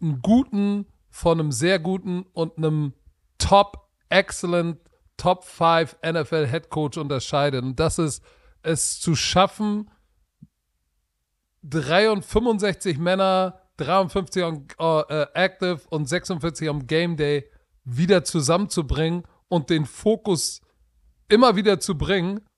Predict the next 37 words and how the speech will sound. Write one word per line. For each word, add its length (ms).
und 280
das 220
noch, 420
äh, 300
zu 140
schaffen 340
nach 300
so 160
einem 120
Start, 380
wo 60
alle 160
gesagt 300
haben, 260
und 240
wir 200
auch, 220
Laufspiel, 600
es 300
gibt's 340
nicht, 300
Ca-, 180
Matt 300
Canada 540
ist 260
kein 220
guter 320
Offense-Koordinator 1040
und 200
jetzt 440
kommen 260
sie 160
raus 480
und 240
haben 340
tatsächlich 640
noch 380